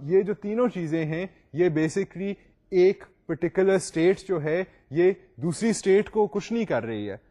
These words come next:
یہ صرف اس کا اپنا ہی بیہیویئر ہے، but it is a behavior which is meant to put pressure on, on another state۔ It is trying to say کہ جی ہم تمہارے گڈس پہ ایمبارگو لگا رہے ہیں،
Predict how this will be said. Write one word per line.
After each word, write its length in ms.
یہ 200
صرف 380
اس 160
کا 100
اپنا 360
ہی 160
بیہیویئر 560
ہے، 220
but 80
it 240
is 120
a 60
behavior 600
which 240
is 200
meant 240
to 180
put 300
pressure 360
on, 120
on 220
another 360
state۔ 480
It 120
is 280
trying 220
to 60
say 280
کہ 100
جی 240
ہم 240
تمہارے 340
گڈس 480
پہ 120
ایمبارگو 680
لگا 380
رہے 100
ہیں، 160